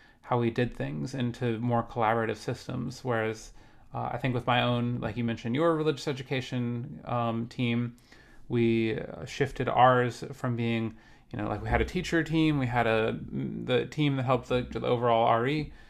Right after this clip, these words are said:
and to switching it to be something that is a kind of all of those partners and the volunteers all working together, uh, where we can, um, be, be bringing that, uh, together. Um,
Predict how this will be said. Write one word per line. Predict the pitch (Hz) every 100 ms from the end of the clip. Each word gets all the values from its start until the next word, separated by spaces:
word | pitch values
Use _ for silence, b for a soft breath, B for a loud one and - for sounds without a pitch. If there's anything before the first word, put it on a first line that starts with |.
| b b
and | 120 120
to |
switching | - 143 135 127
it | 131
to | 131
be | 117 123 117 117
something | - 113 117 117
that | 110
is | 107 104 B B B B -
a | 127
kind | 135 123
of |
all | - 147
of | 147
those | 143 135
partners | 156 135 131 123 -
and | 147 160
the | 147
volunteers | 147 143 135 - 135 127
all | 135 131
working | 131 131 135
together, | 123 131 139 120 110 110 -
uh, | 120
where | 117 113
we | 113
can, | 113 113 110 110 -
um, | 110 110 120 117
be, | 120 113 113 - b b b b
be | -
bringing | 113 117 113
that, | 107 107 - - -
uh, | 127
together. | 120 120 120 117 110 117 123
Um, | - 123 127 147 147